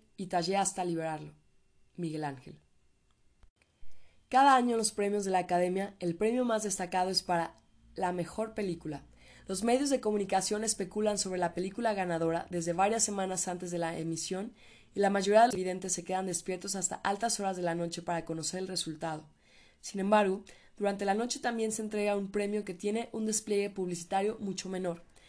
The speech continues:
el premio a la mejor edición de película. Enfrentémoslo. La mayoría de los televidentes cambian de canal o van a la cocina a rellenar su plato de palomitas cuando se va a anunciar el ganador de la mejor edición. Sin embargo,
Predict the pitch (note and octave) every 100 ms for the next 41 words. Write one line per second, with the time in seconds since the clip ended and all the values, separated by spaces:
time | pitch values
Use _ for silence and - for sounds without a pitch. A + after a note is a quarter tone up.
0 | - - - F3+ F3 G#3 A3 B3 - -
1 | F3+ E3+ E3+ D#3+ - A3+ A#3 G#3 F3+ E3+
2 | - G#3+ B3 B3+ G3 F#3 - D#3+ D3+ -
3 | - - - - - F#3+ F#3 F#3+ B3 C4
4 | F#3 D3+ - - - - - G3 G3 G#3
5 | A3+ B3+ - G3+ F#3 F#3+ F#3 F#3 - G3+
6 | G#3 G#3 G3 F3+ F3 F3 F3+ - - -
7 | F#3 A3 B3 A3+ F3+ F3 F#3 F#3 F3+ F3
8 | E3+ F3+ F3+ F#3 F#3 F3+ F3 F3 F3 F3+
9 | F3 F3 F#3+ - - - G3+ G3 G#3 G#3+
10 | B3 C4 A#3+ G#3+ G#3+ G3 F3+ F#3 F#3 F3
11 | D#3+ - - E3+ D3 F#3+ A3 G3+ F3+ E3
12 | D#3 - _ _ _ - - F#3 G3+ G#3
13 | E3 E3+